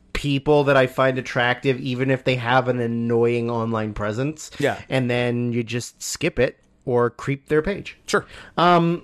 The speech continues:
Speaker 2: Or make deep fake porn of
Speaker 1: or
Speaker 2: them.
Speaker 1: make deep fake porn. I won-, I wonder.
Speaker 2: I wonder, but finish this first. <laughs>
Speaker 1: So, The Learning Channel, a wonderful television network who puts out nothing but educational information for young,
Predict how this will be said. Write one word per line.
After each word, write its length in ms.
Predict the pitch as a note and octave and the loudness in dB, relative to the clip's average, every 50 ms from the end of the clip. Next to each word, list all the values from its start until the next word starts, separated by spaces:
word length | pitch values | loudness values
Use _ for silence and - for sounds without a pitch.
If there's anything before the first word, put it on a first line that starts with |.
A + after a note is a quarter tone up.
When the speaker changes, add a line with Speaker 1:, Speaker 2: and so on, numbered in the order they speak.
| - - | -6 -6
Speaker 2:
Or 120 | D3 C#3 | -4 -2
make 200 | C#3 C#3 C3+ - | -2 -2 -2 -2
deep 160 | D3+ D3 D3 | -4 -4 -4
fake 160 | - E3 D#3+ | -4 -4 -4
porn 160 | - F#3 F3 D3+ | -4 -6 -4 0
of 40 | |
Speaker 1:
or 40 | D3+ | 0
Speaker 2:
them. 60 | D3 | 2
Speaker 1:
make 160 | D3 C#3 C#3 - | 2 0 0 -2
deep 200 | A2+ A2 A2 - | -8 -8 -8 -8
fake 140 | - B2+ B2+ | -8 -8 -6
porn. 180 | - F3 E3 - - _ _ - | -4 -6 -6 -6 -10 _ _ -16
I 140 | C3+ C#3 C#3+ | -14 -14 -12
won-, 360 | D#3+ E3+ F3 F3 F3+ F#3 - - | -12 -14 -12 -12 -14 -14 -12 -10
I 140 | G#3 B3 | -10 -8
wonder. 540 | C4+ A#3+ F#3 C#3+ B2 G#2+ G2 - - - - - _ _ _ _ _ _ - | -6 -4 -2 -2 -4 -4 -6 -10 -14 -18 -20 -20 _ _ _ _ _ _ -4
Speaker 2:
I 60 | G#3 | -4
wonder, 460 | G#3 F#3 D#3 C3+ A#2 A2 F#2+ F2+ - _ _ _ | -2 -2 -4 -4 -4 -6 -8 -10 -12 _ _ _
but 140 | - C#3 - | -4 -4 -2
finish 240 | - D#3 C#3+ - - | -2 -4 -6 -6 -6
this 140 | C3+ G#2+ | -8 -8
first. 400 | - - - - - - - - - - - - | -8 -8 -8 -8 -6 -6 -6 -6 -8 -10 -16 -18
<laughs> 160 | - - - | -18 -16 -8
Speaker 1:
So, 560 | - - G3+ G3+ G#3 G#3 G#3 G3 G3 G3+ G#3 F3+ F#3 | 0 4 6 8 10 10 10 10 10 8 6 4 0
The 240 | E3+ D#3 E3 G#3+ A3+ | -2 2 4 6 6
Learning 600 | A#3 A3+ G3+ E3 D3 C3+ B2 A#2+ A2 G#2+ G#2 G2 | 6 6 6 6 6 6 2 0 -2 -4 -6 -6
Channel, 580 | - - - E2+ D#2 D2+ - - G1+ A#1 D2 - | -6 -8 -8 -10 -10 -12 -14 -14 -14 -14 -10 -4
a 140 | C3+ B2+ B2+ | -2 0 0
wonderful 1120 | B2+ B2+ C#3+ E3 F3+ G3 G3+ F#3+ F#3+ F#3 - - G3 F#3+ F#3+ F#3+ F#3+ F#3+ F#3+ F#3+ F#3 F3+ | 2 4 4 4 6 4 4 2 0 0 0 0 0 0 2 0 0 0 -2 -2 -4 -4
television 640 | - F3+ F3 E3+ E3+ F3 E3+ F3 F3 E3+ F3 F3 E3 | -4 -2 0 0 0 0 0 0 0 0 0 -2 -2
network 560 | D3 A#2 G#2 - - G2+ G2 F#2+ G2 G2 - - - - - - | -2 -2 -2 -4 -4 -4 -4 -4 -4 -6 -8 -12 -20 -20 -20 -10
who 140 | - - A#2 | -6 -6 -4
puts 340 | - - C3+ B2 A#2+ - C3+ | -2 0 0 0 2 0 0
out 180 | B2 A2 A2 | 0 0 0
nothing 760 | A2+ A2+ A#2+ C3 D3 E3 E3+ - - F3 E3+ E3 E3+ E3 D#3 | -2 -2 0 2 2 2 2 0 0 0 0 0 0 -2 -2
but 260 | B2+ B2 A2 A2 - - | 0 0 0 0 0 -2
educational 800 | B2+ B2+ C#3+ C#3+ D3+ - - D3 C#3+ C#3+ C3+ - - C#3+ C3+ C3 | -4 -4 -4 -4 -6 -4 -2 -2 -2 -2 -2 -4 -2 -2 0 0
information 720 | C3 B2+ B2+ C3+ B2+ B2 A#2 A2+ A2+ G#2+ - A#2+ A2 A2+ | 0 -2 -2 -4 -2 0 0 -2 -2 -4 -6 -6 -8 -8
for 160 | G#2+ - G#2 | -6 -6 -8
young, 560 | F#2 F#2+ G2 A2+ A#2+ C3 C3 C3 C3 C3 C3+ | -6 -4 0 0 2 2 2 0 -2 -4 -4